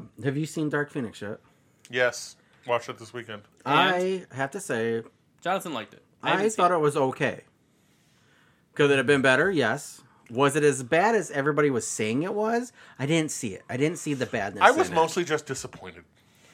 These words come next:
Speaker 1: I was disappointed too because it left so many unanswered questions.
Speaker 2: Not that any, and, and, and none of those questions are gonna get answered.
Speaker 1: I know, and that's what really upset me the most was the fact that, and I don't mind that Disney and Fox merged, but
Speaker 3: I do.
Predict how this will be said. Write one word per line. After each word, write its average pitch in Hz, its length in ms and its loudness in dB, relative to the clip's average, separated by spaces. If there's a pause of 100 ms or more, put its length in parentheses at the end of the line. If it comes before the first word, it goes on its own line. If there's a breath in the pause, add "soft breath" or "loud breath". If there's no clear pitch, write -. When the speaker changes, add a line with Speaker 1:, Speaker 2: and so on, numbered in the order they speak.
(640 soft breath)
Speaker 1:
I 208 160 6
was 240 180 4
disappointed 175 380 -2
too 175 120 0
because 151 260 -4
it 151 60 0
left 143 260 -4
so - 180 -4
many 139 260 0
unanswered 120 500 -6
questions. - 760 -18 (440 soft breath)
Speaker 2:
Not 180 160 4
that 190 120 2
any, 180 200 0
and, 160 160 2
and, 160 220 2
and 156 180 0
none 180 120 8
of 214 60 4
those 202 120 6
questions 160 300 -4
are 160 60 2
gonna 143 120 0
get 131 120 0
answered. 151 300 -6 (280 soft breath)
Speaker 1:
I 151 120 6
know, 127 180 4
and 120 80 2
that's 175 240 6
what 131 100 2
really 127 560 4
upset 87 320 -8
me 98 80 -10
the 92 80 -10
most 85 320 -14
was 101 120 -10
the 107 80 -12
fact 107 260 -8
that, 98 400 -6 (720)
and 143 100 2
I 185 80 4
don't 240 160 2
mind 156 240 4
that 147 100 0
Disney 135 300 0
and 123 100 -4
Fox 120 300 -2
merged, 113 600 -2 (1120)
but 110 420 0
Speaker 3:
I 127 140 -4
do. 107 280 -14